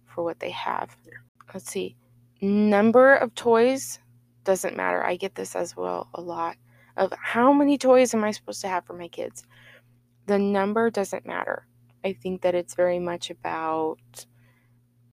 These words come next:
Speaker 1: quality
Speaker 2: It's what
Speaker 1: over
Speaker 2: you are,
Speaker 1: quantity.
Speaker 2: what you are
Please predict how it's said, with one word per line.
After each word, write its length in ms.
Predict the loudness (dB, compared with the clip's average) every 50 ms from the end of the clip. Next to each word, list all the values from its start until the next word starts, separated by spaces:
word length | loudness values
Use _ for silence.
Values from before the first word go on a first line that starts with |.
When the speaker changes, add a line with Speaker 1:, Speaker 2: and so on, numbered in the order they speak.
| _ -14
Speaker 1:
quality 1040 | -12 -8 -6 -4 -2 0 0 0 0 0 -2 -2 -2 -4 -6 -4 -6 -8 -10 _ _ _ _ _ _ _
Speaker 2:
It's 240 | -8 -8 -6 -6 -8
what 320 | -6 -4 -4 -4 -4 -4 -2 -2
Speaker 1:
over 260 | 0 2 4 2 2
Speaker 2:
you 100 | 2 2
are, 80 | -2
Speaker 1:
quantity. 680 | -2 0 0 0 0 0 -2 -4 -6 -10 -12 -12 _ _ _ _ _ _ _ _ _ -8
Speaker 2:
what 220 | -6 -4 -4 -6 -8 -12 -14
you 380 | -10 -6 -4 -2 -2 -2 -4 -6
are 480 | -8 -8 -4 -2 0 0 0 -2 -4